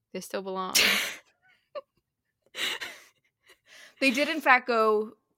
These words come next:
Speaker 2: to a, well, maybe it wasn't the lake. He gets, no,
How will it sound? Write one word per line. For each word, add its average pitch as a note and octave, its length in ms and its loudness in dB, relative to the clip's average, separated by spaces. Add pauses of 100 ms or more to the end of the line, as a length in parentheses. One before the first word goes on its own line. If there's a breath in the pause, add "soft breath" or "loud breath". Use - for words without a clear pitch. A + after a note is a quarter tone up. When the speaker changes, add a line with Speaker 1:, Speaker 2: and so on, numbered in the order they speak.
(220)
Speaker 2:
to G#3 240 -4
a, G3 140 0
well, B3 140 0
maybe C#4+ 200 -2
it A#3 100 -4
wasn't G#3+ 220 -8
the F#3+ 80 -6
lake. A#3 240 -10
He A3+ 120 -12
gets, B3 320 -10 (840)
no, D4+ 100 6